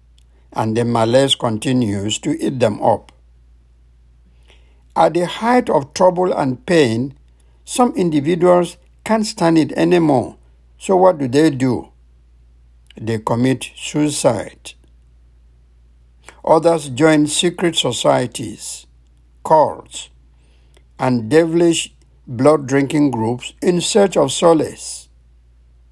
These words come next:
May it not be so with you who is listening to me now. In trouble,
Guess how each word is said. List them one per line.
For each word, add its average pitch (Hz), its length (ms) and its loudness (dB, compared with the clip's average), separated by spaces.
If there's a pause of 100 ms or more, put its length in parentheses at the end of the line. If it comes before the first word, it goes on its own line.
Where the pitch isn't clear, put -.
(760)
May 123 280 0
it 156 240 2
not 135 280 2
be 113 140 -2
so 113 380 -2
with 101 300 -6
you 123 120 -2
who 127 180 -2
is 110 140 -6
listening 120 500 -4
to 117 120 -10
me 110 240 -2
now. 107 440 -4 (2500)
In 139 260 2
trouble, 135 640 0